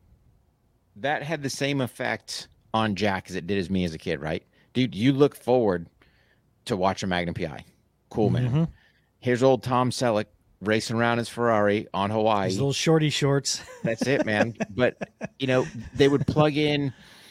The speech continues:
Speaker 1: uh, his, the camaraderie of, of his,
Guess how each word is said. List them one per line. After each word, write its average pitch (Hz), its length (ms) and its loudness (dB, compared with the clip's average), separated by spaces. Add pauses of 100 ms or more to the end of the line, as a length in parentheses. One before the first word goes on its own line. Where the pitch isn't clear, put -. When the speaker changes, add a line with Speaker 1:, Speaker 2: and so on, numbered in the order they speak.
(400)
Speaker 1:
uh, 113 160 2
his, 139 240 -2
the 143 100 0
camaraderie 131 720 2
of, - 80 -4
of 110 160 -4
his, 104 500 -4